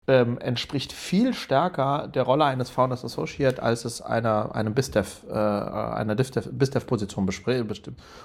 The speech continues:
Und dann haben wir das natürlich nochmal super drauf zugespitzt, indem wir gesagt haben, direkte Zusammenarbeit mit unserem Founder und C E O und so weiter und so fort.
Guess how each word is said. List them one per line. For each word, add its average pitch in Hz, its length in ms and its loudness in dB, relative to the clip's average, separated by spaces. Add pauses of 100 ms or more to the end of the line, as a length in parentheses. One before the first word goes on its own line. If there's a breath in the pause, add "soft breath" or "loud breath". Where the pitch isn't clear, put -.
(120)
Und 127 80 -6
dann 143 160 2
haben 175 100 2
wir 160 60 4
das 151 100 -4
natürlich - 260 -8
nochmal 131 200 0
super 131 320 0
drauf 120 180 2
zugespitzt, - 540 0
indem 107 160 -2
wir 107 100 0
gesagt 104 300 -2
haben, 95 180 2 (400 loud breath)
direkte 131 400 0
Zusammenarbeit 120 760 0
mit 120 120 -4
unserem 113 540 -2
Founder 113 360 2
und 110 120 -4
C 113 360 -4
E 113 40 2
O 110 200 2
und 113 200 -4
so - 80 -6
weiter 117 160 4
und 107 80 0
so 104 80 -4
fort. 131 460 2